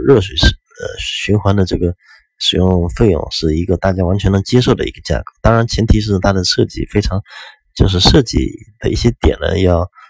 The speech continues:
做的正常啊，不要做的，呃，就完全不，不专业的做法。第三个就是哪些热水器可以搭配燃气的水器时，呃，搭配我们这个热水循环使用。首先第一个，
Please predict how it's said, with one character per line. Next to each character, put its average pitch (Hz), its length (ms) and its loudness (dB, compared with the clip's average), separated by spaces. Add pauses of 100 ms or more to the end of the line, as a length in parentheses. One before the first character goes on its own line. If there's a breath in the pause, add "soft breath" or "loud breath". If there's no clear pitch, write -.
(160 loud breath)
做 92 180 4
的 76 240 0 (380)
正 135 180 4
常 - 120 6 (160)
啊， 80 160 -6
不 110 100 2
要 98 140 4
做 85 220 0
的， - 200 -4 (680)
呃， 71 340 -4
就 - 140 2
完 80 180 4
全 87 140 -4
不， - 100 -4 (100)
不 - 100 4
专 90 220 2
业 80 60 2
的 69 200 -2
做 71 160 -2
法。 - 140 -10 (640 loud breath)
第 123 120 2
三 143 160 4
个 139 100 2
就 107 100 2
是 98 120 0 (380 soft breath)
哪 90 280 0
些 - 240 4
热 233 180 4
水 - 160 -8
器 - 200 -6
可 - 140 6
以 - 140 -14
搭 90 120 -4
配 - 160 2 (320)
燃 90 180 -4
气 - 160 -6
的 76 60 -4
水 - 140 -8
器 - 140 -12
时， - 160 -8 (320 soft breath)
呃， 73 300 -8
搭 90 140 -6
配 - 140 -6
我 76 40 -6
们 80 120 -8
这 80 120 -8
个 - 100 -8
热 92 200 -2
水 - 180 -12
循 82 200 -6
环 80 180 -8
使 - 260 -6
用。 - 180 -20 (840 soft breath)
首 - 140 -4
先 135 160 0
第 135 180 -2
一 147 60 -2
个， 90 180 -2